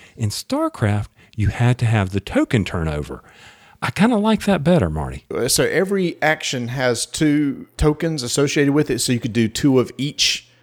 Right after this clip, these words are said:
Speaker 2: uh, basically during a turn. And like you said, with StarCraft, you had to build special modules. Remember, just like in the board game, you had to build special, spilled, uh, wow, spilled, build special buildings or add on special modules to those buildings to get that golden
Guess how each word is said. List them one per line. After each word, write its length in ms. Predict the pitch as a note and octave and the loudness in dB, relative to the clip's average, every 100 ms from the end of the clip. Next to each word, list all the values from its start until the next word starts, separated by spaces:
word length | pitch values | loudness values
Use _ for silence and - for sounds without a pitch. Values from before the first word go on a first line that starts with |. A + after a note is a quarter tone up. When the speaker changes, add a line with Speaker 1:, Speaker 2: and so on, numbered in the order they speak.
| _ | _
Speaker 2:
uh, 240 | - G#2+ G2 | 0 2 4
basically 480 | A#2+ B2 B2 B2+ A#2+ | 2 0 -2 0 2
during 300 | A2+ B2+ A2+ | 4 2 2
a 40 | |
turn. 480 | G#2 C3+ C3+ C#3 C#3 - - - | -2 -2 0 0 -2 -8 -20 -8
And 280 | - B2 A#2+ | 0 2 2
like 220 | A#2+ C3 | 2 0
you 60 | B2+ | 0
said, 340 | G#2 F#3+ F3+ | 0 2 2
with 160 | G2+ G2+ | 2 0
StarCraft, 640 | - F3+ F#3+ G#3 A#2+ A2 | 0 0 0 2 0 2
you 60 | C#3+ | 0
had 80 | B2+ | 0
to 60 | |
build 240 | A#2+ C3 A#2+ | 2 0 0
special 360 | - C#3 - | -2 -2 0
modules. 640 | A2 B2 A#2 F#2 D2 - - _ | 0 2 2 0 -6 -6 -10 _
Remember, 240 | A2+ C#3+ A#2 | -2 0 0
just 260 | A#2 A#2 | -2 0
like 160 | C3+ E3+ | 0 0
in 120 | A#3+ | 0
the 40 | |
board 340 | A#3 C4 C4 F#3+ | 0 0 0 0
game, 280 | C#3 C3 C3 | 0 0 0
you 60 | |
had 100 | C#3 | -2
to 160 | B2+ - | -4 -4
build 360 | C#3+ B2 A2 G2 | -2 -2 -4 -2
special, 420 | C3 D#3+ G3+ - | -2 0 -2 -4
spilled, 500 | - - F3+ E3+ D3+ - - - | -6 0 2 2 -2 -14 -18 -2
uh, 100 | G#2+ | 0
wow, 220 | F#2 G#2 F2 | 2 2 2
spilled, 460 | - - G#2+ G2 - - - - - | -2 2 2 2 -4 -18 -20 -18 -6
build 220 | B2+ E3+ | -2 -2
special 400 | F3 - F3 - | -2 -2 -2 -2
buildings 460 | B2+ D3+ D#3+ C#3+ A#2 | -2 0 0 0 0
or 80 | B2 | 0
add 180 | C3 | 0
on 100 | C#3 | 0
special 380 | C#3 - C#3+ - | -2 -2 -2 -2
modules 360 | A#2+ B2+ C#3 A#2+ | -2 0 0 -2
to 60 | |
those 200 | A#2+ G#2+ | 0 0
buildings 400 | G#2 A2+ A2 G#2+ | 2 2 2 -2
to 100 | - | -4
get 260 | G2+ B2 B2 | -2 0 2
that 360 | A2+ G#2 A2 G2 | 2 0 -2 -2
golden 600 | A2+ C3 C#3+ D3 D3 D3+ | 2 2 2 2 0 -4